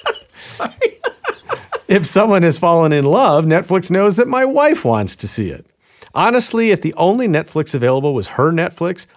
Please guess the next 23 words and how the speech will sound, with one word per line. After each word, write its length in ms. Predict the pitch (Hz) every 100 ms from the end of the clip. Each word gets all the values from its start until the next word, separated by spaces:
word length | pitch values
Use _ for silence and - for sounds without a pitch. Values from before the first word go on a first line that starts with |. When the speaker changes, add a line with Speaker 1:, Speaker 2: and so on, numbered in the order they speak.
| _
Speaker 2:
I 80 | 196
would 140 | 208
have 80 | 139
canceled 340 | - 127 120 135
our 120 | 139
account 340 | 139 147 185
long 220 | 185 196
ago. 400 | 190 107 90 64 - - - _
Netflix 460 | 131 190 - 220 -
isn't 280 | 165 151 151
just 220 | 139 -
collecting 440 | 123 120 113 120
data 260 | 104 117 107
to 120 | 104
broadly 540 | 107 107 113 127 123 120
get 280 | 110 113 -
to 100 | 117
know 300 | 107 117 107
who 140 | 113
they 140 | 104
do 220 | 104 160 180
it 80 |
for. 280 | - 85 -